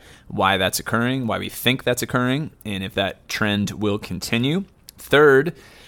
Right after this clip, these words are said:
active mortgages by interest rate as well as the time frame they were established. This is a very interesting chart, and you will see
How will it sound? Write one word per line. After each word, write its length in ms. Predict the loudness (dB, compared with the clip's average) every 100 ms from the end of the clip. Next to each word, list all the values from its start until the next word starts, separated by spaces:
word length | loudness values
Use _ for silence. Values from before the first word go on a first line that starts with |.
| -8
active 360 | 2 4 4 2
mortgages 500 | 2 2 2 0 0
by 200 | 4 4
interest 380 | 2 -4 -4 0
rate 220 | 2 2
as 160 | 0 2
well 380 | 6 8 6
as 140 | 4 -2
the 80 | -4
time 320 | 0 0 0
frame 320 | -2 -2 0
they 140 | 2 2
were 220 | 4 2
established. 760 | 0 0 4 4 4 0 -2
This 180 | -4 -4
is 140 | -2 -4
a 180 | -6
very 340 | -2 2 2 2
interesting 400 | -2 -6 -6 -4
chart, 400 | -2 0 0 -4 -16 _ _ _ _ _ -10
and 160 | -4
you 140 | -2 -2
will 100 | -2
see 420 | 0 0 0 -2